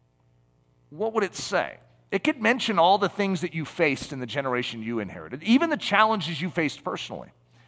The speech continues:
Whether it's in your family, whether it's in your physical health, whether it's in your finances. You know, and he arrived poor.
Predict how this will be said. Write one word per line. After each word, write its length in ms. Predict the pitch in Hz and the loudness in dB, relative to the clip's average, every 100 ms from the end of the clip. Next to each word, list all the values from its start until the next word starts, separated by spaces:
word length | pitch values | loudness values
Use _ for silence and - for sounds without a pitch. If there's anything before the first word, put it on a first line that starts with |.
| _ - - | _ -10 4
Whether 240 | 165 165 | 6 6
it's 120 | 151 | 2
in 80 | 160 | -2
your 100 | 139 | -4
family, 460 | - 160 160 151 151 | 2 6 6 4 0
whether 200 | 135 131 | 0 -2
it's 120 | - | -4
in 60 | 131 | -8
your 100 | 110 | -4
physical 400 | 151 131 120 113 | -4 -4 -4 6
health, 340 | 165 151 - | 8 8 4
whether 180 | 139 123 | -2 -2
it's 140 | 117 | -6
in 80 | 135 | -6
your 140 | 120 | -6
finances. 720 | 120 131 135 131 131 143 131 - _ _ _ _ _ _ _ - | -2 -2 0 -2 -4 -8 -10 -16 _ _ _ _ _ _ _ -8
You 80 | 101 | -2
know, 120 | 123 | 0
and 100 | 113 | -2
he 160 | 139 - _ _ _ | -6 -10 _ _ _
arrived 420 | 160 165 165 - - | 6 10 8 6 0
poor. 380 | 196 165 104 | 4 6 4